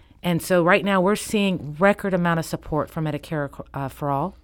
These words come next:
across party lines. Uh, more Republicans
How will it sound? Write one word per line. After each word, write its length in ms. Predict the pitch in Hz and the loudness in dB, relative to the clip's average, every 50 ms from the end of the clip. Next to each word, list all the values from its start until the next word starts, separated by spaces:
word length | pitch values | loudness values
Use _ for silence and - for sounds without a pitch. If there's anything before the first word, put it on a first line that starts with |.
| - | -12
across 500 | 156 - - - - 208 226 247 240 - | -12 -12 -12 -4 4 4 6 6 4 0
party 300 | - - 214 220 214 220 | -2 0 2 2 2 2
lines. 500 | 208 202 208 240 233 147 110 - - - - - - - - - - - - - - - - - - | 2 2 0 0 -2 -2 -6 -10 -14 -20 -20 -20 -20 -20 -20 -20 -20 -20 -20 -20 -20 -20 -20 -6 -2
Uh, 240 | 185 185 175 170 | 2 2 4 2
more 520 | 160 131 175 190 202 226 262 320 349 359 - - | 2 2 2 4 8 8 8 8 8 6 2 2
Republicans 1120 | 175 202 196 - - - - 320 311 277 214 - - - 165 151 151 151 151 - - - | 0 -2 -2 -4 -8 -4 -4 0 0 0 0 -2 -4 -4 -2 -2 -2 -2 -4 -6 -10 -16